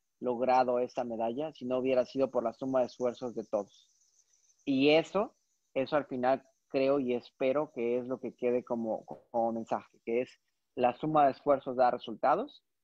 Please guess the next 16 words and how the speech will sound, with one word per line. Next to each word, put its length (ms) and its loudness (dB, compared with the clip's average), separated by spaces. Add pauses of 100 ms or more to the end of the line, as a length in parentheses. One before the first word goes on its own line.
(240)
la 180 0
suma 380 -2
de 140 0
esfuerzos, 760 -4 (420)
eh, 400 -2
al 200 -2
final 640 0 (320)
puede 300 2
crear 500 2 (720)
los 300 -2
mejores 420 -2
resultados 640 0
e 100 -6
incluso 400 -4
resultados 580 2
históricos. 600 -8